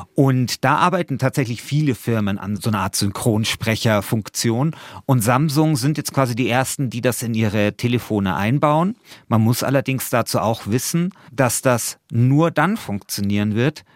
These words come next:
wenn die andere Person auch genau das gleiche Telefon hat, weil das quasi alles über einen ganz bestimmten K-I-Chip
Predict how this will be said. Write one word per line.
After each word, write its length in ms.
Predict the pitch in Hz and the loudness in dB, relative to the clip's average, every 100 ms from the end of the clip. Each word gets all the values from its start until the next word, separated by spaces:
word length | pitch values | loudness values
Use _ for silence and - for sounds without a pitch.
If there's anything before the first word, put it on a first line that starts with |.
| _ | _
wenn 480 | 90 113 123 165 180 - | -2 2 4 2 -2 -2
die 120 | 92 | 0
andere 420 | 131 185 131 104 | 2 2 0 -2
Person 500 | - 104 107 110 147 | -2 -2 0 0 0
auch 500 | - 160 208 - - - _ | 2 4 4 2 -6 -14 _
genau 340 | - 131 135 147 | -2 2 2 2
das 180 | 135 - | 0 0
gleiche 300 | 127 123 131 | 0 2 0
Telefon 480 | 151 160 107 101 | 2 2 0 -2
hat, 160 | 92 101 | -2 0
weil 180 | 104 113 | 0 0
das 300 | 107 - - | -2 -6 -8
quasi 320 | - 117 110 | -2 0 -2
alles 300 | - 135 120 | -4 -4 -4
über 180 | 113 110 | -2 0
einen 220 | 113 117 | 0 0
ganz 260 | 113 127 - | 0 -2 -4
bestimmten 680 | - 110 - 120 - 117 104 | -6 -4 -2 -2 -2 -4 0
K-I-Chip 640 | 117 135 - - 95 - | 0 0 -4 -4 -4 -6